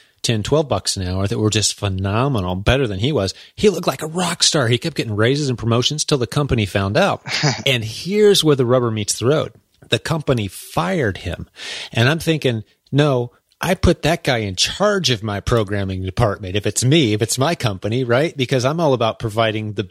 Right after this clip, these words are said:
Speaker 1: best possible value to our clients, which means keeping costs as low as possible while doing the entire process with excellence. And if I can find people willing to do the work at a lower price," you know, I know we get into the, the theory of, well, should we keep it all in the United States or not?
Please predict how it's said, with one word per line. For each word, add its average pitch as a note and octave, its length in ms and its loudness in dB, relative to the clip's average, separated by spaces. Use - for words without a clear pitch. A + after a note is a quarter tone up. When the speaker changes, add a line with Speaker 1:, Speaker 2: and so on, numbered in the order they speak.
Speaker 1:
best A#2+ 340 -2
possible B2 380 0
value A2+ 360 0
to C3 140 -2
our C3+ 100 2
clients, G2+ 640 -2
which A#2 240 0
means A2 180 -2
keeping A#2+ 380 -2
costs A2 420 -2
as G2 160 -2
low G#2+ 260 4
as C#3+ 120 0
possible A2+ 500 0
while A2 240 2
doing A#2+ 300 2
the G#2+ 80 -2
entire A#2 360 0
process A2 500 -2
with - 200 -2
excellence. - 800 0
And B2 100 -2
if A#2+ 140 -4
I C#3+ 100 0
can C3+ 160 -2
find C#3+ 340 0
people C#3+ 400 0
willing C#3 280 4
to A#2 80 -4
do C3 160 2
the B2+ 80 4
work C3 400 0
at G#2+ 100 0
a G#2 80 4
lower A2+ 320 2
price," C3 400 -2
you C#3 100 2
know, B2 60 2
I C3 140 0
know C#3 120 2
we B2 100 2
get A2+ 140 0
into A2+ 160 -4
the, G2+ 180 -2
the A2 120 -4
theory A#2 400 4
of, G#2 140 0
well, A2 240 2
should G#2+ 160 -2
we G2+ 100 -2
keep A2+ 240 -2
it G2 60 -2
all G#2+ 260 2
in G#2+ 80 -2
the G#2+ 60 0
United G#2 340 0
States A2 320 -2
or G#2 40 -4
not? G#2+ 180 0